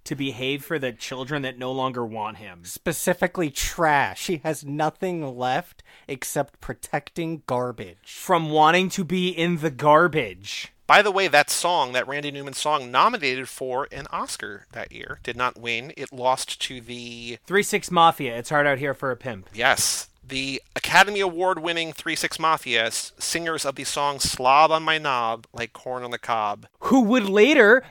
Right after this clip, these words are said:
Speaker 1: be in the pilot of Studio sixty, which is the Aaron Sorkin show that referenced the Farnsworth script! <laughs>
Speaker 3: Oh, it lost to I'm Gonna Love Me Again from Rocket Man. Right, right, right, right, right.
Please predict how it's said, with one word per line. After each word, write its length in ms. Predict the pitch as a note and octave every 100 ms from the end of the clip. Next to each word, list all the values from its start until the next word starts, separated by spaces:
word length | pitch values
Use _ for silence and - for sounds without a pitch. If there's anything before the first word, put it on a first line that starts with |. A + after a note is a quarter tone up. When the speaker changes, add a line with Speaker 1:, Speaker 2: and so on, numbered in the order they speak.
| _
Speaker 1:
be 240 | A#3 C4+ C4
in 160 | C4
the 100 | G#3+
pilot 680 | - - C#4 E4+ B3 A3 A3+ _ _
of 140 | A#3+ -
Studio 560 | - C4 D4 D#4 C4+
sixty, 800 | B3 - D#4+ F4+ - - C4+ D4 - -
which 240 | D4+ -
is 160 | F4 C#4
the 160 | D#4+
Aaron 400 | D4 D4+ E4+ F4
Sorkin 640 | D#4 - F#4 G4 G4+ F4+ C#4+
show 500 | - D4+ C#4+ D4+ E4+ D4 -
that 180 | F#4 D4
referenced 480 | D4+ C4+ D#4+ F4+ -
the 120 | A4 -
Farnsworth 880 | B4 B4+ B4 A4+ F4 G4+ F4+ D#4 -
script! 800 | - D#4+ E4 D4 - A4 - -
<laughs> 40 | - _ - - - - - - _ _ _ - -
Speaker 3:
Oh, 200 | G3+ F#3
it 120 | F#3
lost 380 | E3+ G3 G#3 -
to 100 | G3
I'm 140 | E3
Gonna 180 | E3 E3
Love 280 | D#3 D#3 D#3+
Me 200 | D3+ D#3
Again 500 | C#3+ A#2+ C3+ C3 B2
from 260 | - B2 B2
Rocket 340 | A#2 - -
Man. 320 | A2 F#2 D#2+ -
Right, 320 | A#2 A#2+ B2 -
right, 200 | A2 -
right, 200 | E2+ G#2+ -
right, 200 | G#2 -
right. 440 | D2+ B1 - -